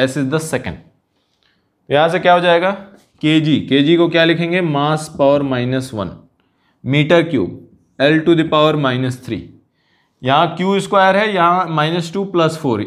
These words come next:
एस स्क्वायर हो जाएगा, तो करंट, तो करंट हो जाएगा A पावर माइ-, प्लस टू,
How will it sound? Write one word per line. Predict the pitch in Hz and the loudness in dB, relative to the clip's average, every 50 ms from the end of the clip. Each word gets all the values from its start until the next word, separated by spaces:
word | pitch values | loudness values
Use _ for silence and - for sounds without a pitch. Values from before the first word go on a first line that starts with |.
| - - | -2 0
एस | 147 156 147 156 | 0 0 0 -2
स्क्वायर | - 156 131 120 113 | -2 0 2 2 2
हो | 110 101 | 0 -2
जाएगा, | 95 87 85 85 85 | -2 -4 -6 -6 -8
तो | - - - _ _ 143 131 | -12 -16 -20 _ _ -12 -6
करंट, | - 151 135 120 110 92 80 80 - - _ _ _ _ _ _ _ - | -2 0 0 0 0 -2 -4 -10 -16 -20 _ _ _ _ _ _ _ -20
तो | - | -6
करंट | - 131 135 143 151 165 156 | 0 2 2 2 2 0 0
हो | 160 160 | 0 0
जाएगा | 147 151 151 151 151 160 160 - - | 2 2 2 2 2 2 2 0 0
A | 147 147 151 160 156 160 156 | 0 0 0 0 0 -2 0
पावर | 151 147 147 156 160 160 | 0 2 2 2 0 -2
माइ-, | 156 139 131 127 127 - - - - _ _ _ | -2 -4 -4 -4 -6 -10 -14 -20 -20 _ _ _
प्लस | - 135 131 131 - - | 0 0 0 0 -2 -8
टू, | - 95 | -10 -12